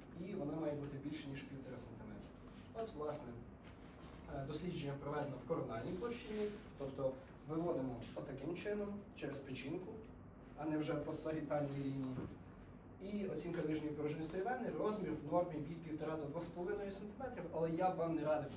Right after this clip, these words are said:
дуже акцентувати на цьому увагу, нам важливіше, чи спадається вона більш ніж на п'ятдесят відсотків. Власне, бачимо впадіння, а, печінкової вени в нижню порожнисту і впадіння нижньої порожнистої в праве передсердя.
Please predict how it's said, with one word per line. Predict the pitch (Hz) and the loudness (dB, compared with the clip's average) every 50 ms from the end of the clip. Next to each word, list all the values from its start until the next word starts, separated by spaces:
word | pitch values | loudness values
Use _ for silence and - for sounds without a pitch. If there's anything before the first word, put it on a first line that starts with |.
| - - - | -8 -8 -6
дуже | 156 151 147 143 | -4 0 0 0
акцентувати | 139 - - 143 139 147 143 143 143 143 139 | 0 0 -2 -4 -4 -4 -4 -4 -2 -2 -2
на | 139 147 | -2 -2
цьому | - 165 160 165 | -2 -2 -2 -2
увагу, | 175 - 160 160 - 160 | 0 0 0 0 2 2
нам | 156 180 180 196 | 2 2 2 2
важливіше, | 175 160 147 139 139 160 185 - - - - | 2 0 0 0 -2 -2 -2 -4 -4 -6 -8
чи | - | -10
спадається | - - - 139 151 160 160 160 151 - | -10 -6 -6 -2 0 2 2 2 0 -2
вона | 139 139 143 143 143 143 | -2 -2 -2 -2 -2 -2
більш | 151 151 - | -2 -2 -2
ніж | 143 139 139 | -4 -6 -6
на | - - | -6 -6
п'ятдесят | 127 131 127 123 - 135 131 127 123 - - - - - - 139 | -6 -6 -6 -6 -4 -4 -4 -4 -6 -8 -10 -12 -12 -10 -8 -6
відсотків. | 135 139 - - - - - 147 143 | -6 -4 -4 -4 -4 -4 -6 -4 2
Власне, | 165 175 160 160 143 139 | 4 4 4 4 -2 0
бачимо | 139 139 135 131 - 131 127 127 - | 0 0 0 0 -2 -6 -6 -8 -8
впадіння, | - 147 147 147 139 139 135 123 120 113 - - - - - - - - | -4 -4 -2 -2 0 -2 -2 -2 -4 -6 -8 -10 -12 -12 -12 -14 -12 -8
а, | 113 113 113 - | -6 -6 -6 -4
печінкової | 170 170 - - 131 - 165 - 196 220 226 | -4 -4 -2 -2 -2 -2 -2 2 2 4 4
вени | 220 226 226 226 220 214 208 | 4 2 2 0 0 -2 -2
в | |
нижню | 208 208 202 196 196 | 0 -2 -2 -2 -4
порожнисту | 185 180 180 180 175 180 175 175 175 - - 262 | -4 -2 -2 -2 -2 -2 -4 -4 -6 -6 -8 -8
і | |
впадіння | - - - 160 156 156 156 156 147 | -8 -6 -6 -6 -4 -2 0 0 0
нижньої | 139 139 139 135 131 127 127 | 0 0 0 -2 -2 -4 -6
порожнистої | 135 135 156 175 190 190 - - 143 | -6 -6 -4 -4 -4 -4 -4 -6 -8
в | 127 - - | -8 -8 -4
праве | - 170 - - 120 | -4 -4 -4 -4 -6
передсердя. | - - - - - - - - | -6 -8 -10 -10 -10 -10 -10 -10